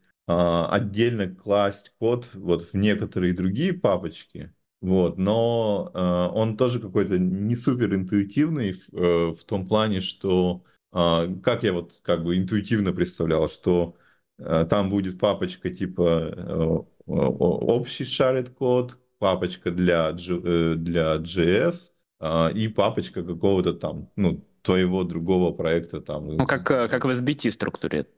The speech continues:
Speaker 1: Да-да-да. А там оказалось, что, э, э, задумка такая, что, а, тот код, который шарится, он типа в дефолтовой S R C должен лежать, а, а, и отдельно есть папочка типа, э,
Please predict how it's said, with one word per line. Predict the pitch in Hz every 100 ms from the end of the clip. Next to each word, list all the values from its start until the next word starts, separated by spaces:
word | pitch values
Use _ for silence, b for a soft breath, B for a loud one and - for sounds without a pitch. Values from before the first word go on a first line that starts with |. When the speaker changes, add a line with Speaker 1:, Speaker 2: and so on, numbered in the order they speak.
| -
Speaker 1:
Да-да-да. | 92 104 113 98 90 85 71 -
А | 92 92 92 90 87 87 _ _ _ -
там | 113 123
оказалось, | 123 110 110 113 110 104
что, | - - 101 95 92 90 92 92 95 87 85 82 82 82 82 - -
э, | 92 87
э, |
задумка | 85 101 107 131 -
такая, | 104 92 110 113 104
что, | - - 107 92 90 85 b _ _
а, | 87 87 85 - _ _
тот | - 113 110
код, | 113 104
который | 92 98 90
шарится, | 90 - 143 175 - 98
он | 101
типа | 95 107 95
в | 92
дефолтовой | 98 110 - 110 104 101 87 85
S | - 87
R |
C | - - 90
должен | 82 80 - 80
лежать, | 76 87 76 - _ -
а, | 87 85 82 85
а, | 87 85 80 78 - b _ -
и |
отдельно | 92 92 131 107
есть | 101 -
папочка | 101 92 90 - 87
типа, | 90 90 82 85
э, | - 87